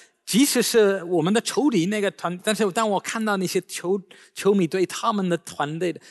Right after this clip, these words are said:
他们的队进球的喜乐，我，我也是忍不住微笑起来，他们那么的兴奋。我知道咱们一些人觉得，“啊，Henry，你干嘛，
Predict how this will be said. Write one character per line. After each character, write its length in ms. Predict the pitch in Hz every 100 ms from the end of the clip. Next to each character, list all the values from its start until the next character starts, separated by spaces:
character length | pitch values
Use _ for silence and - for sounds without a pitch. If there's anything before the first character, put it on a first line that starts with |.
| _
他 160 | -
们 140 | 190 185
的 100 | 170
队 420 | 175 185 143 117 _ _ _ _ _ _ _
进 260 | 247 202
球 280 | 156 - 143
的 100 | 139
喜 240 | 127 - 120
乐， 240 | 123 110
我， 260 | - 135 139
我 200 | 147 160
也 140 | 180
是 260 | 123 160 131 _ _ _ _
忍 240 | - 143
不 140 | 135 160
住 320 | 165 131 107 _
微 180 | 175 160
笑 240 | 156 156
起 160 | 117 -
来， 260 | - - _ _ _
他 100 | -
们 220 | 151 170
那 100 | 202
么 140 | 180 123
的 80 |
兴 220 | 113 - 117
奋。 240 | 123 123 _ _ _ - - - - - _ _ _ _
我 120 | 156
知 120 | 143
道 180 | 185 147
咱 180 | 151 160
们 100 | 165
一 40 |
些 180 | 156 156
人 160 | 135 127
觉 120 | 127
得 60 | 123
，“啊， 180 | 131 123 - - - _
Henry， 240 | - 139 120
你 100 | 117
干 140 | 139
嘛， 380 | 120 107 107 _